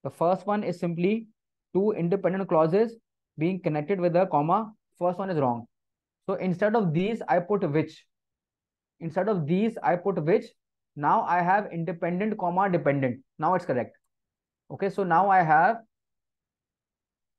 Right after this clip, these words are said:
independent comma dependent clause। Now this is correct। Guys, is this clear?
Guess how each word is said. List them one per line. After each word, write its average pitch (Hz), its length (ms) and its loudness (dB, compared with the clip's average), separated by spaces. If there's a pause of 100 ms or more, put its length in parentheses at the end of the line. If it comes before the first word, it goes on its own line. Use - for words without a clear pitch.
(640)
independent 165 720 -4
comma 165 480 0 (680)
dependent 147 520 -2
clause। 117 340 -2 (2250)
Now 170 160 2
this 175 120 -2
is 180 100 0
correct। 127 340 0 (1800)
Guys, 190 220 6
is 190 120 4
this 214 160 2
clear? 202 380 2